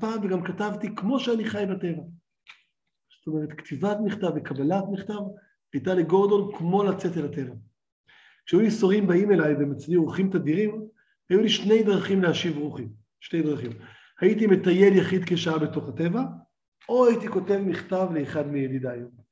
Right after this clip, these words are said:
ושני אלה היו מביאים לי את ההרגעה הדרושה, את הפיוס עם הכל, את ההשתתפות בצער העולם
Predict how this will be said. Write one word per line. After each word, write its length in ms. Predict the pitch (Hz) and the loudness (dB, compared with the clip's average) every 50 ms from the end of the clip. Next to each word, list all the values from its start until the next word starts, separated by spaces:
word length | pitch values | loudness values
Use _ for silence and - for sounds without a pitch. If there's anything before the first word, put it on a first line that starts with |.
| _ - - _ _ _ _ - - | _ -20 -20 _ _ _ _ -10 -8
ושני 300 | 135 123 - - 208 208 | -4 -2 0 0 2 2
אלה 140 | 220 214 | 4 6
היו 140 | 202 190 190 | 6 6 6
מביאים 400 | 196 180 147 143 175 202 208 208 | 4 2 0 0 -4 -6 -6 -6
לי 120 | 202 196 - | -6 -6 -6
את 40 | - | -4
ההרגעה 760 | 165 147 143 139 135 127 123 120 139 147 - 190 185 185 185 | -4 -4 -2 -4 -6 -8 -8 -8 -8 -8 -8 -8 -8 -6 -6
הדרושה, 640 | 170 151 143 127 127 127 120 131 117 - - - 190 180 | -6 -6 -6 -8 -10 -12 -10 -10 -10 -8 -6 -6 -6 -6
את 120 | 180 - | -6 -8
הפיוס 540 | 156 - - - 151 170 190 196 170 - - | -12 -14 -12 -10 -8 -6 -6 -6 -6 -6 -8
עם 100 | 165 156 | -8 -8
הכל, 320 | 139 - - 147 135 127 - - - _ _ _ _ _ - - | -8 -6 -4 -4 -4 -6 -8 -12 -18 _ _ _ _ _ -12 -8
את 80 | - | -4
ההשתתפות 720 | 165 156 147 139 - 160 - - - - - 233 226 185 | -2 -2 -4 -4 -6 -10 -12 -12 -14 -10 -8 -6 -6 -4
בצער 380 | 175 175 175 - 196 190 190 175 | -4 -6 -4 -2 -2 -2 0 0
העולם 400 | 165 151 143 151 165 190 196 196 | -2 -2 0 0 0 0 0 -2